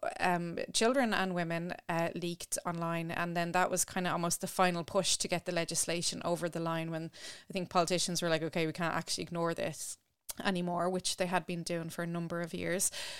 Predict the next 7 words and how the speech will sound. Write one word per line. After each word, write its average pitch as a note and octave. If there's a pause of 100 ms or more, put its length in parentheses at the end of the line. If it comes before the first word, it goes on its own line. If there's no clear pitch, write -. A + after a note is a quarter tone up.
(140)
How D4
do D#4+
you D4
feel G#3 (640)
after G#3
all B3
that E3+